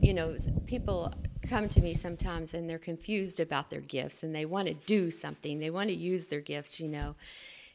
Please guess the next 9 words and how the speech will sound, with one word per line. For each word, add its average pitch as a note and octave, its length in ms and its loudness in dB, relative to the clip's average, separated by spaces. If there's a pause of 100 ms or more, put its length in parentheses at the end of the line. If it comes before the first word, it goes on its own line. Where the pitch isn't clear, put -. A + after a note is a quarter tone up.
(140)
And E3 440 2 (420)
I, F#3 360 4
I G3 180 8
just - 260 -4
told E3 220 0
someone E3+ 380 0
the E3 160 2
other D#3 200 0
day, E3+ 720 -2